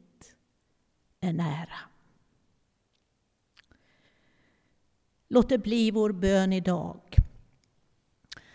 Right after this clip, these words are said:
Att Jesus skulle få fylla vår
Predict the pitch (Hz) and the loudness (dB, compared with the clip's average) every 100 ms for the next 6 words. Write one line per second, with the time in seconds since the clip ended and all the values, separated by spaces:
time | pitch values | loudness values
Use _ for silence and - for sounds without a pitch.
0 | _ - 208 220 240 233 233 247 240 - | _ -2 -2 2 4 4 2 -2 -2 0
1 | 247 226 247 - 247 240 208 196 208 220 | 0 0 -2 -2 2 2 2 2 0 -2
2 | 220 226 226 226 | 0 4 4 4